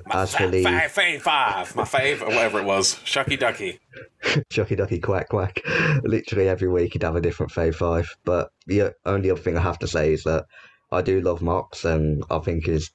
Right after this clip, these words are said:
Speaker 2: promos are brilliant, but it feels to me like he cuts the same type of promo every week. Like, "Hey, insert wrestler here. You wanna fight? Don't you know who I am?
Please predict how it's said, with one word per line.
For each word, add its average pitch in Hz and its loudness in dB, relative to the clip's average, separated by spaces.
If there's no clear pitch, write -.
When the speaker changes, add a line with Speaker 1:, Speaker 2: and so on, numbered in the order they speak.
Speaker 2:
promos 87 0
are 85 0
brilliant, 87 2
but - -6
it - -2
feels 92 2
to - 0
me 82 2
like 82 -2
he 85 0
cuts - -4
the 85 2
same 87 -2
type 87 0
of 80 -4
promo 80 2
every 82 0
week. 80 0
Like, 85 0
"Hey, 90 0
insert 87 0
wrestler 82 0
here. 82 4
You 92 2
wanna 85 2
fight? 82 0
Don't 85 2
you 85 2
know 82 2
who 82 2
I 82 4
am? 80 2